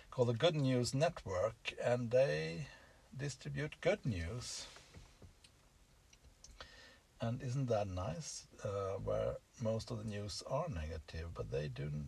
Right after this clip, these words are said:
positive. So let's pick one of their good news. There is a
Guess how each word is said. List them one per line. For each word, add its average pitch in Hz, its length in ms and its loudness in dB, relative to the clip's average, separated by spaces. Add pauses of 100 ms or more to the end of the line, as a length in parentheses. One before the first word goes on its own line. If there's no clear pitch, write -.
positive. - 580 -8 (680)
So - 120 -2
let's 147 240 0
pick - 300 -4
one 123 260 4
of 98 140 -4
their - 160 4
good - 260 -6
news. 85 580 -6
There 101 240 0
is 110 300 -6
a 98 380 0